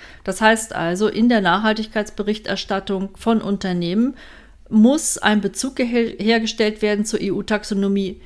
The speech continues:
in dem Unternehmen dann, ähm, äh, ähm, in, in dem Unternehmen auffächern, zu welchen Umweltzielen ihr Umsatz beiträgt, ihre Betriebsausgaben beitragen, ihre Investitionen beitragen.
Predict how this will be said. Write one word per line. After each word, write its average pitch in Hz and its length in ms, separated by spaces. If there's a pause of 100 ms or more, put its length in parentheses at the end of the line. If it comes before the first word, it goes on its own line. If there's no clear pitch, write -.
(160)
in 247 180
dem 233 240
Unternehmen 220 840 (380)
dann, 202 400 (340)
ähm, 190 540 (260)
äh, 139 80
ähm, 175 720
in, - 260
in 180 140
dem 196 180
Unternehmen 190 640
auffächern, 196 960 (720)
zu - 280
welchen 233 540
Umweltzielen 185 1040
ihr 190 180
Umsatz 202 520
beiträgt, 165 800
ihre 185 220
Betriebsausgaben 180 920
beitragen, 170 640
ihre 180 220
Investitionen 165 720
beitragen. 123 640